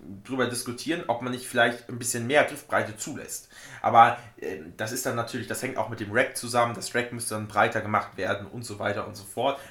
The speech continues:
dass man sich die Finger nicht einklemmt. Also so ganz so einfach ist es nicht.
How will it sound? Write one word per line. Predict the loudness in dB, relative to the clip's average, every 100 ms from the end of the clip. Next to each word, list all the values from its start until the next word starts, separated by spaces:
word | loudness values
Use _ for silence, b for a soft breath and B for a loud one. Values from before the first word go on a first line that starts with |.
| -14
dass | -8
man | -6
sich | -8 -12
die |
Finger | -8 -4 -2
nicht | -4 -4
einklemmt. | -4 -4 -4 -2
Also | -2 -6
so | -8 -2
ganz | -2 0
so | -2
einfach | -2 -4 -8
ist | -10
es | -10 -6
nicht. | -4